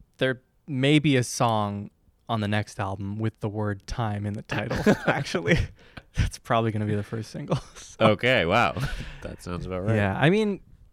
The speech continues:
Speaker 1: that's just something that we're all experiencing all the time, the passage of time.
Speaker 2: Yeah. And so everyone that one can connect to it is how you feel, or you just, you're always thinking about just, like, what is happening right now in this moment or, like, the future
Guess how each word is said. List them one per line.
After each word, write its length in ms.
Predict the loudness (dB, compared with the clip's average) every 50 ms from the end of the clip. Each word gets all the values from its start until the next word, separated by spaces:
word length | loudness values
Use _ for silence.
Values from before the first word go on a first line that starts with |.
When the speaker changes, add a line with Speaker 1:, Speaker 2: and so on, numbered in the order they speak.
| _ _ _ _
Speaker 1:
that's 180 | -6 -6 -2 0
just 140 | 0 2 2
something 260 | 2 2 2 2 2
that 80 | 2 2
we're 120 | 0 -2 -4
all 280 | -2 0 0 2 2
experiencing 680 | 2 0 -2 -2 0 0 2 2 0 -2 -2 -4 -6 -4
all 180 | -2 -2 -2
the 100 | -2 -4
time, 360 | -4 -4 -2 -2 -2 -4 -6 -12 _ _ _ -8
the 80 | -6
passage 380 | -6 -4 -6 -4 -4 -6 -6 -6
of 80 | -8
time. 300 | -6 -4 -4 -4 -4 -8 -12 _ _ _ _
Speaker 2:
Yeah. 280 | 0 0 0 0 -2 -4 -12 _ _ _ _ _ _ _ _ _ _ -12
And 120 | -10 -4
so 80 | -2 -2
everyone 200 | 0 0 -2 -4
that 120 | -4 -6
one 200 | -6 -6 -6 -6 -8
can 200 | -10 -12 -12 -12
connect 340 | -10 -6 -4 -4 -4 -2
to 140 | -2 -2 0
it 220 | 0 0 -2 -2 -4 -8
is 100 | -8 -6
how 60 | -6
you 100 | -6 -4
feel, 160 | -2 -2 -2
or 60 | 0
you 100 | 0 -2
just, 240 | -4 -4 -6 -8 -8
you're 140 | -8 -6 -6
always 160 | -6 -6 -8
thinking 360 | -10 -12 -12 -12 -10 -10 -10 -8
about 260 | -8 -8 -8 -8 -8
just, 240 | -10 -14 -16 -14 -16
like, 160 | -18 -14 -10
what 80 | -10 -10
is 80 | -8 -8
happening 300 | -8 -10 -8 -10 -10 -10
right 120 | -10 -10
now 120 | -10 -10 -10
in 40 | -10
this 140 | -12 -12 -10
moment 360 | -10 -10 -8 -10 -10 -10 -10
or, 60 | -10 -12
like, 120 | -12 -14 -18
the 40 | _
future 500 | -14 -14 -14 -12 -14 -14 -14 -16 -18 -20